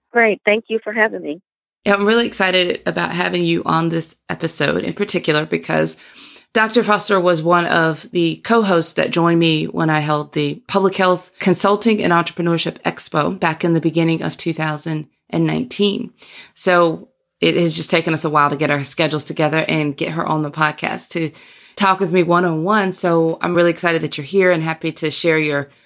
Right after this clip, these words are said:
Speaker 2: story on this episode. So if you're ready, I'd like to jump in with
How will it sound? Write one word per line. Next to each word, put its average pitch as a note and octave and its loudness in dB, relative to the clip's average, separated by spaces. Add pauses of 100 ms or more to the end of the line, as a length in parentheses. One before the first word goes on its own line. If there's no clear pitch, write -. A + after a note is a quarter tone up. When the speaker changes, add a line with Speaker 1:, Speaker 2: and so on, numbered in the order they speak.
Speaker 2:
story A3 4
on D3+ 2
this D3 -4
episode. D#3 -4
So D3 0 (460)
if F#3 -2
you're A#3+ 6
ready, G3 4
I'd E3+ -4
like D#3+ -2
to D#3 -2 (240)
jump E3 0
in D3+ 0
with C#3+ -4